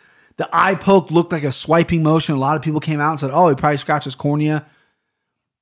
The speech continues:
Herb Dean was great. Herb Dean was absolutely excellent. Excellent. He gave,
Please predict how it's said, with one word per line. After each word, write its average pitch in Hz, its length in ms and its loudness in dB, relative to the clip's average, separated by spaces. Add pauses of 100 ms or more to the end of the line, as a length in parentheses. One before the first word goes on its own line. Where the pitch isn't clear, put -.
(180)
Herb 220 320 2
Dean 214 160 8
was 156 120 4
great. 151 340 0
Herb 226 240 4
Dean 226 160 6
was 185 160 2
absolutely 175 520 0
excellent. 143 520 -4
Excellent. 143 340 -2
He 170 140 2
gave, 180 480 6